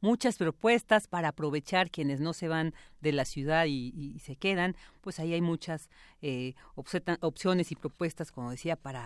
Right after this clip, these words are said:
asistir y disfrutar. Y precisamente en torno a esto, pues voy a leer un comunicado también de mañana inician vacaciones en la unam.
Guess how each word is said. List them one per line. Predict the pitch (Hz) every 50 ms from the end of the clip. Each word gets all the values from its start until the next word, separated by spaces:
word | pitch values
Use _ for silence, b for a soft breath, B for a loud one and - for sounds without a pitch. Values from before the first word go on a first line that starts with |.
| -
asistir | - 156 139 - - 135 - - - 185 190 165 - b b b b
y | b 269
disfrutar. | 185 175 156 - - 135 135 - - 143 120 110 - B B B B B B B
Y | 220 233 233
precisamente | - 262 240 320 349 370 311 254 269 269 - - 285 240 196 165
en | 156 156
torno | - 180 190 208
a | 196 180
esto, | 175 - - 214
pues | - - 165 - -
voy | 147 165 170
a | 175 180 170
leer | 156 156 156 160
un | 175 180
comunicado | 180 - 165 147 139 139 135 - - 151 160 170
también | - - 135 139 143 151 156 160 170 180
de | 170 151 139 127 123
mañana | 135 139 147 151 170 185 196
inician | 180 180 180 - - 190 180
vacaciones | 156 147 - 135 139 - 165 165 175 165 -
en | 165 151
la | 147
unam. | 156 180 196 226 240 240 233